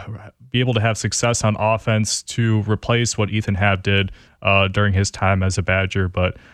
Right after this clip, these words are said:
uh, you know, like you mentioned, you know, they, I think they'll be competitive in almost every game they play in, uh, s-, even in the Big Ten against, uh, teams like Michigan State, Ohio State, who are gonna be very good and very tough to beat.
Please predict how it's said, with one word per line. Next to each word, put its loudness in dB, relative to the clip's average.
uh, 2
you -4
know, 2
like 2
you 0
mentioned, 0
you -2
know, 2
they, 0
I 0
think -2
they'll 0
be -2
competitive 0
in 2
almost 0
every 0
game 2
they 2
play 0
in, 2
uh, 2
s-, -6
even -4
in 2
the 2
Big 0
Ten 0
against, 0
uh, 2
teams -2
like 0
Michigan -2
State, -2
Ohio 0
State, -2
who 0
are 2
gonna 0
be 0
very 0
good 2
and 2
very 0
tough -2
to -6
beat. -2